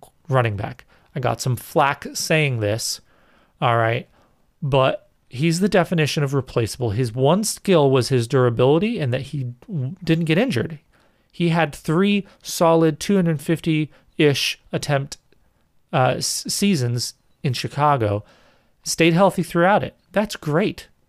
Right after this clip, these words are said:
That is valuable. However,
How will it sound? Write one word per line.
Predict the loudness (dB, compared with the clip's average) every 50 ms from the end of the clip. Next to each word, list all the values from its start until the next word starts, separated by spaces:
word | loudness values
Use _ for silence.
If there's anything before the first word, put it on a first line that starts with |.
| _ _ _ _
That | -10 -2 2 2 2 2 0 0
is | 0 2 2 4 4 4 2 0 -2 -6 -10 -14 _ _ _ _ _ _ _ _ _ _ _ _
valuable. | -2 0 2 2 4 4 2 2 0 -2 -6 -6 -10 _ _ _ _ _ _ _ _ _ _ _ _ _ _ _ _ _ _ _
However, | -4 -2 2 4 4 4 2 2 -2 -6 -8